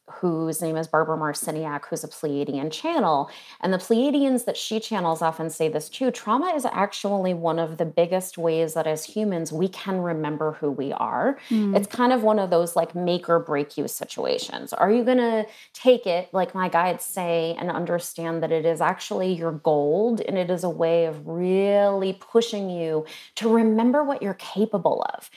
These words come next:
Speaker 1: right? I feel like that's the thing about trauma, is that it can completely crush you. Like, I,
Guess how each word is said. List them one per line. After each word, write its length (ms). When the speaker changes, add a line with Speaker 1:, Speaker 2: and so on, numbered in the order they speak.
Speaker 1:
right? 180
I 100
feel 180
like 140
that's 360
the 120
thing 240
about 260
trauma, 500
is 160
that 140
it 120
can 240
completely 520
crush 360
you. 140
Like, 240
I, 420